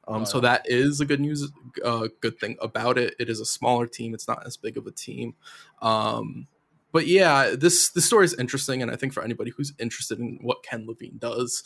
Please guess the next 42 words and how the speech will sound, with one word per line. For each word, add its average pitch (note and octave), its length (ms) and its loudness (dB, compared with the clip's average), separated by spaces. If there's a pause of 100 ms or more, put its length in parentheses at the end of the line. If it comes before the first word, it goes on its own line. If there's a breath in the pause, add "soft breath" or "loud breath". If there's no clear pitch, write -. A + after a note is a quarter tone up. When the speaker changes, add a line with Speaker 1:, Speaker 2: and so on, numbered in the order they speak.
(340 loud breath)
Speaker 1:
it C#3 80 0
is - 160 0
worth A#2+ 280 0
reading. C3+ 680 0
Um, A2+ 500 -8 (1200 soft breath)
it's - 160 -4
not B2+ 200 4
gonna A#2+ 120 -6
be A2+ 100 -10
BioShock, C3 640 0
what A#2 140 -4
it'll A#2+ 180 -2
be. B2 200 0
I, C3+ 300 0 (120)
I C3 80 4
assume C4 500 6 (720 loud breath)
from C#3 220 0
System F3 360 2
Shock C#3+ 340 2
to C3+ 60 -6
BioShock, B2+ 720 2
I C3+ 80 -2
assume D3+ 340 4
it'll C3 120 6
be B2 480 2
somewhat A#2 460 0
of C3 120 -6
a C3 40 0
similar C3+ 380 2
vein C3 200 0
of C3 100 -4
game. C3 260 2
I A#2 80 -4
don't G#2+ 180 -2
think C3 100 -6
he's A#2 120 -2
gonna A#2+ 140 -2
go A#2 160 -2
super, A#3 280 6
Speaker 2:
Ghost - 180 0
Shock. F#3 140 2
Speaker 1:
super B2 460 -4